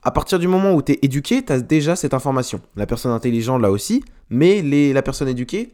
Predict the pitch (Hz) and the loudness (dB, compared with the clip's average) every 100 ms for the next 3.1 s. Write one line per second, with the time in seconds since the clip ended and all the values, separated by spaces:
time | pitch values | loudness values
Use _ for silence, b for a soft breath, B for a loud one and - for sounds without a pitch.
0 | - 127 131 127 - b b b 131 151 | -4 0 0 -2 -12 b b b 0 0
1 | 160 143 123 120 143 233 - 123 175 214 | 2 0 -2 -2 -2 -2 -4 -2 -2 -2
2 | b b - 131 156 160 143 139 127 147 | b b -4 -2 -2 -2 -2 -2 -4 -4
3 | 147 | -6